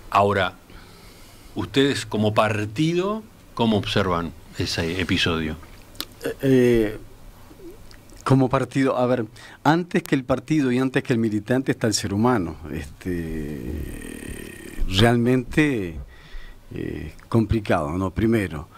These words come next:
Speaker 2: es un hecho muy desafortunado que no debería haber ocurrido. No hay nada que exima de responsabilidad cuando, cuando se toman acciones de este tipo, cuando se toman esta decisión y se genera el daño que se genera.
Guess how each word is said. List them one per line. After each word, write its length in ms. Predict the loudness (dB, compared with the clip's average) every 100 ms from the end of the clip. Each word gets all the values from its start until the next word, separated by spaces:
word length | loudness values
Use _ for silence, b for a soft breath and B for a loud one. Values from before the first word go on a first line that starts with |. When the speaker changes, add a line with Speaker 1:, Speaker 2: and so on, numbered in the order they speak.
| B B B 0
Speaker 2:
es 260 | 2 2 2
un 180 | 2 2
hecho 320 | 0 0 0
muy 280 | 2 2 2
desafortunado 960 | 0 -4 -6 -10 -4 2 4 4 2
que 120 | 2
no 180 | 4 4
debería 400 | 4 0 0 0
haber 160 | 0 -2
ocurrido. 500 | -4 -6 -8 -10 -10 -12 -16 -18 -14 -10 -10 -10 -14 -12 -2
No 300 | 4 6 6
hay 120 | 4
nada 340 | 2 2 0
que 140 | 0 2
exima 420 | 4 4 4 4
de 120 | 2
responsabilidad 1080 | 0 0 0 0 0 2 2 4 4 4 2
cuando, 920 | 0 0 0 -2 -2 -4 -6 -8 -12 -14 -4
cuando 320 | -2 0 -2
se 160 | -4
toman 320 | 0 2 4 2
acciones 300 | 2 4 4
de 40 |
este 160 | 2 4
tipo, 240 | 4 4
cuando 180 | 2 -2
se 100 | -2
toman 200 | 2 2
esta 120 | 2
decisión 320 | 0 4 4
y 80 | 4
se 180 | 2 -2
genera 680 | -2 0 2 4 4 2 0 B B
el 140 | -4 0
daño 260 | 2 2
que 80 | 2
se 140 | -2 -2
genera. 480 | -2 -2 -6 -12